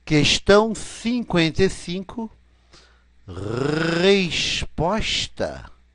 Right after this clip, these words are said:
Como ele disse que são equivalentes, vimos que possuem a mesma tabela verdade,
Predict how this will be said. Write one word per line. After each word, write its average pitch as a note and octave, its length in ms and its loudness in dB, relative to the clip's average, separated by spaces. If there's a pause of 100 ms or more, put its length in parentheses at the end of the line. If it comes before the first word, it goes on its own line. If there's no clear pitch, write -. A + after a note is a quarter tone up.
(1080)
Como G#2+ 220 -4
ele C3+ 180 -2
disse D#3 380 -4
que E3 180 -6
são D#3 380 2
equivalentes, G3 880 0 (100)
vimos F3 400 -4
que - 140 -8
possuem E3 520 -4
a D#3+ 60 -2
mesma D#3+ 540 -2
tabela C3+ 420 -2
verdade, F#3+ 720 -2